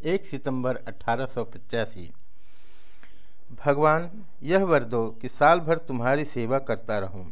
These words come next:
मुक्ति क्या चीज़ है, वह तो मारी मारी फिरती है,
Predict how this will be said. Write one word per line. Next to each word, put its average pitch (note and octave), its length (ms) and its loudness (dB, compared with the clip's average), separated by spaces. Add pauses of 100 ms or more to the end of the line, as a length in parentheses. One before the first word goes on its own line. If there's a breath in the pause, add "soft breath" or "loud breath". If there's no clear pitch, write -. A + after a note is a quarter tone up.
(680 soft breath)
मुक्ति F3 280 -2
क्या C#3+ 260 6
चीज़ C#3+ 320 0
है, D3 140 2 (340)
वह D#3+ 200 4
तो E3+ 200 -2
मारी C3 300 4
मारी B2 280 2
फिरती G#2+ 500 -4
है, F2+ 140 -2